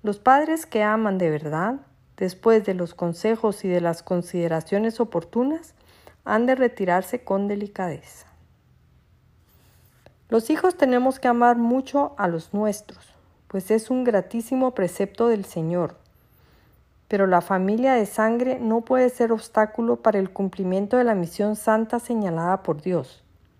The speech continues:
Es dura esta doctrina, tan dura que los hombres la entienden con dificultad.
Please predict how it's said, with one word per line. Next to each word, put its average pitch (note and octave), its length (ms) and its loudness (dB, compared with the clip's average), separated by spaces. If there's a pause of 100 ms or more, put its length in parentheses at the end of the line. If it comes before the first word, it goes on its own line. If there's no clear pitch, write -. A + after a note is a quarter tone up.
(1040)
Es G#3 200 -2
dura A#3+ 320 6
esta G3+ 260 0
doctrina, F#3+ 640 -2 (420)
tan F3+ 240 2
dura C4+ 400 0 (240)
que A3+ 100 -2
los F#3 240 -2
hombres C4 320 2
la B3+ 160 2
entienden A3 560 -2
con A3 180 0
dificultad. F3 840 -4